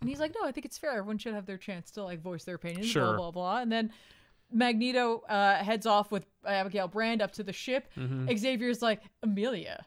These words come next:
Speaker 2: <laughs> "What's up?"
Speaker 1: "What's up, baby?" And the two of them go off.
Speaker 2: What?
Speaker 1: <laughs> And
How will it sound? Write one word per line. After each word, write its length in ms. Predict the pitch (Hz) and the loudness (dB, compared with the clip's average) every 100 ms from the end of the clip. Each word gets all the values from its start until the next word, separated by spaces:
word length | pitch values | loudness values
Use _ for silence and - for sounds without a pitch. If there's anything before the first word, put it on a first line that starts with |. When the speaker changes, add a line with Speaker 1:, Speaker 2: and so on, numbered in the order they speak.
| _ | _
Speaker 2:
<laughs> 120 | 175 - | -2 6
"What's 360 | 233 165 151 | 8 8 6
up?" 320 | 202 202 - - | 4 2 0 -10
Speaker 1:
"What's 320 | 254 214 - | -4 -4 -2
up, 180 | 269 170 | -6 -4
baby?" 340 | 180 175 208 - | -4 -4 -6 -2
And 120 | 214 220 | 0 0
the 40 | |
two 160 | 285 262 | 0 0
of 80 | |
them 280 | 226 240 233 | 2 4 2
go 200 | 208 190 | 2 4
off. 360 | 214 202 190 - | 6 6 6 4
Speaker 2:
What? 460 | 349 349 349 - - | 10 12 12 8 -2
Speaker 1:
<laughs> 80 | 381 - - - 466 | -2 -4 -20 -8 -2
And 80 | 415 | -2